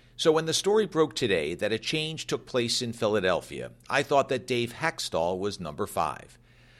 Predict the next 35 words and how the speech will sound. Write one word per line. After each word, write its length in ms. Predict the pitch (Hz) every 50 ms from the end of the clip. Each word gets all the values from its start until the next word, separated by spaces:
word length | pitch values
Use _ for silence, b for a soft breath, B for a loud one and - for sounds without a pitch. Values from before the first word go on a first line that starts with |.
| b b
Hakstol 460 | - 139 139 - - - 127 107 104
has 100 | 101 95
done 160 | - 117 98 98
a 60 | 110
good 200 | - 214 226 170
job 280 | - - 101 82 80
with 100 | 80 80
the 80 | - 87
Flyers, 520 | - - 87 80 73 82 98 123 139 123
who 80 | - 110
have 120 | 92 69
made 220 | 78 98 95 95 95
the 40 | -
playoffs 600 | - - 117 113 104 101 92 95 95 - - 85
in 100 | 78 78
two 300 | - - - 139 123 110
of 80 | 95
his 180 | 85 85 76 -
first 340 | - - 104 95 - - -
three 200 | 82 78 80 78
years, 440 | 80 110 147 143 123 110 104 - B B B B B B B B
but 220 | 143 143 143 -
they've 200 | 143 139 139 127
struggled 460 | - - - 110 101 95 113 104 85
out 100 | 87 85
of 100 | 90 82
the 80 | 80 101
gate 280 | 90 76 76 76 -
this 160 | - 90 80 -
season. 420 | - 110 95 85 - - 58 - _ _ b b b b b b b b b b _ _ _ _
But 260 | 101 101 104 - -
no, 340 | 104 98 95 95 98 104 107
it 80 | 95
wasn't 340 | 80 92 92 92 - 95 78
Hakstol, 760 | 76 - 139 147 - - - - - 80 78 80 85 98 -